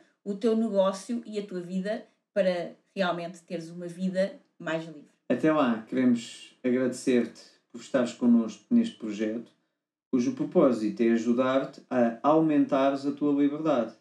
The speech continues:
Speaker 2: Na próxima semana voltaremos para o último episódio desta primeira temporada do podcast Liberdade a Dois. Até ao próximo episódio e até à segunda temporada do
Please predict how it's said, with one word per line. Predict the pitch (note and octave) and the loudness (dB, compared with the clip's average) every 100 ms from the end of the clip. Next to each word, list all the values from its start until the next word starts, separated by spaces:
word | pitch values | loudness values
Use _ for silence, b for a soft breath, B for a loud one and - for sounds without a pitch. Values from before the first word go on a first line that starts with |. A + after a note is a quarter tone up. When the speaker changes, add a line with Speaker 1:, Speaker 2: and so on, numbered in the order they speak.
| _ _ A#2+ | _ _ 2
Speaker 2:
Na | B2 | 2
próxima | C3+ C#3+ - C#3+ | 4 2 4 2
semana | C#3+ D3 B2 A2 G#2+ | 4 2 4 2 0
voltaremos | G#2 A#2+ C#3 C3 A#2+ A2+ - | 2 2 4 4 4 4 0
para | - A#2+ | 0 2
o | A2+ | 2
último | B2+ D#3+ D3 C#3 | 2 0 4 4
episódio | B2 B2+ B2 B2 G#2 G#2+ | 4 0 0 0 2 0
desta | A2+ A2 A2+ | 0 -2 -4
primeira | F#2+ A#2 A#2 A2 G2+ | -2 4 4 4 -2
temporada | A#2+ G#2 A2 A2 G#2 | -2 -2 -2 -2 -2
do | G2+ | -6
podcast | F#2+ A2 A2+ - A#2+ A#2+ - _ - | -6 -6 -6 0 2 0 -6 _ -4
Liberdade | B2+ A#2+ B2+ B2+ C3+ | -2 -2 -2 -2 -2
a | |
Dois. | C3 A2+ G#2+ - _ - | 0 -2 -4 -10 _ -4
Até | A#2+ C3+ | 0 4
ao | A2+ | 2
próximo | G#2 A#2 A#2+ | 2 0 2
episódio | A2+ - B2+ D3+ D#3 E3+ F#3+ - - | 2 0 0 2 2 0 -2 -4 -4
e | G#3 | 2
até | F3 - C3 C3+ D#3+ E3+ - - | 2 2 0 2 0 -2 -10 -6
à | A#2+ | -6
segunda | - - A#2+ D3 D#3 | -6 -2 0 2 0
temporada | - C#3 B2 A2+ A2 A2 A#2+ | 0 -2 -2 -4 -2 -2 -2
do | A2+ | -4